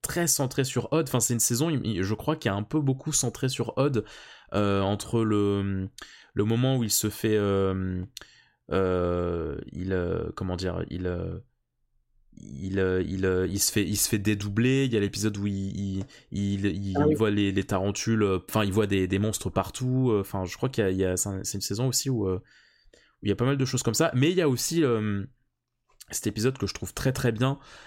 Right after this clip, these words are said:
Speaker 1: euh, qui est le, le, l'épisode Aelita,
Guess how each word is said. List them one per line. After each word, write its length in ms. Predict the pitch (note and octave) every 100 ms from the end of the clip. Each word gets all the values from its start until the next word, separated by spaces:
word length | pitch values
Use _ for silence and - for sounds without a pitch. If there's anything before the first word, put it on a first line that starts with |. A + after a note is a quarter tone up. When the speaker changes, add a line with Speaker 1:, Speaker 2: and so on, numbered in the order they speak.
| - -
Speaker 1:
euh, 540 | - G2 F#2 F#2 F2+ F#2
qui 180 | - G#2
est 20 |
le, 180 | G2 F#2
le, 200 | F2+ F2+
l'épisode 500 | F#2+ G#2 G#2+ G#2+ F#2+
Aelita, 580 | G#2 G#2 G2+ - C3